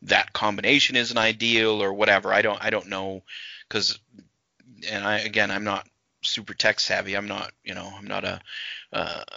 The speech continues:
a neophyte, but I certainly, there, and our, our buddy Justin will certainly tell you that I, <laughs> I struggle with some technology stuff, but, um,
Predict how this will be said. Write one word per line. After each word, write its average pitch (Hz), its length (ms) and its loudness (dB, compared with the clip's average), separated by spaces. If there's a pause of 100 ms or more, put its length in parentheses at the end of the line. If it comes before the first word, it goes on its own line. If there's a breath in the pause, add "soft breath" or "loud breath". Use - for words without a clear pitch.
(100)
a 135 40 -8
neophyte, 131 540 6
but 113 120 4
I 107 320 4
certainly, 110 600 2
there, 110 420 2
and 113 360 -2
our, 107 300 4
our 107 140 0
buddy 104 200 2
Justin 107 380 2
will 98 140 -6
certainly 95 400 -2
tell 101 200 -6
you 95 120 -6
that 98 160 -8
I, 98 160 -6 (180)
<laughs> - 180 -4
I 131 100 2
struggle 135 440 4
with 208 140 8
some 160 200 2
technology 107 720 -4
stuff, - 360 -6
but, 107 320 0
um, 107 280 0